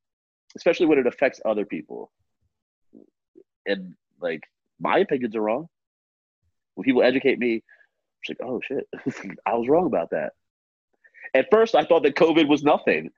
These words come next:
I, my last post before we got shut down was, "Who cares if covid nineteen is out there? It's lifting outside season."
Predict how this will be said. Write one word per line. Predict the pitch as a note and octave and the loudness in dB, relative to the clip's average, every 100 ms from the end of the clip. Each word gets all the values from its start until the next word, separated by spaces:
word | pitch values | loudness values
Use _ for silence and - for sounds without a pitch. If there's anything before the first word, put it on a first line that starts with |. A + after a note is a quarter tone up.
| - - - | -20 -12 0
I, | C3+ D3+ D3+ | 2 2 -2
my | B2+ D3 | -2 0
last | D3 C#3+ F3 - | 0 0 -2 -2
post | D#3 E3+ D#3 | -2 -2 -4
before | D3 D3 | -8 -6
we | C#3 | -4
got | D3 C#3 | -6 -4
shut | D#3 C3 | -4 -4
down | C3 C#3+ B2+ | -4 -6 -6
was, | A#2 G#2 _ _ - | -6 -8 _ _ -14
"Who | G#3+ G#3 | -14 -4
cares | D3+ D#3 D3+ A#2+ | 2 2 2 -4
if | G#2+ | -8
covid | C3+ A2+ A2 | -6 -4 -6
nineteen | A2 G#2 A#2 A2 | -6 -8 -8 -6
is | G2+ | -4
out | G#2 F#2+ - | -4 -6 -8
there? | G2 F#2 E2 - _ _ _ _ _ _ _ _ _ | -8 -8 -10 -16 _ _ _ _ _ _ _ _ _
It's | A#2 - | -6 -4
lifting | A#2+ C3 - B2 | 0 0 2 2
outside | A#2+ - A#2+ G2+ F#2 | 0 0 2 2 2
season." | - F2+ D#2 C#2+ | -8 -18 -18 -20